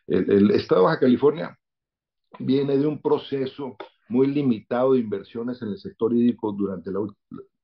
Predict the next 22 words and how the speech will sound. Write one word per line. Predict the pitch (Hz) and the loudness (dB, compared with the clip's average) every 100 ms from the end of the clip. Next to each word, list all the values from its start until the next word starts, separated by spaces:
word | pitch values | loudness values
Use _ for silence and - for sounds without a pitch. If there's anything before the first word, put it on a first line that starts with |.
| _ _ | _ _
la | 95 | -2
última | 120 120 135 107 | -2 2 2 2
década | 110 135 131 110 | 2 2 2 -2
prácticamente | 113 123 - 107 101 104 104 | -2 -6 -8 -8 -6 -6 -6
no | 107 101 | -6 -6
se | 113 | -6
invirtió. | 113 110 - - - - - _ - | -8 -8 -4 -4 -4 -14 -20 _ -12
Entonces, | - 139 160 151 - _ _ - | 0 0 0 -4 -8 _ _ -2
este, | 117 - - 127 131 131 | -2 -2 2 6 6 4
la, | 131 131 - 127 - | 0 0 -4 -8 -2
los, | 123 123 - | 0 0 -2
los | 123 123 | 0 2
recursos | 123 117 190 180 190 | 0 -2 -4 -6 -4
que | 139 | -2
requerimos | 120 117 131 127 | 0 0 -2 0
son | 139 | -2
importantes. | 135 110 101 147 151 - 147 - - | -2 -4 -6 -6 -8 -10 -20 -20 -14
Baja | 113 120 135 | -12 -10 -4
California | - 107 127 131 131 | -4 -4 -2 -2 0
tiene | 127 131 | 0 0
un | 127 | 0
presupuesto | 135 120 113 101 - 120 131 _ 135 131 - | -2 -4 -6 -14 -4 -2 -4 _ -2 -2 -2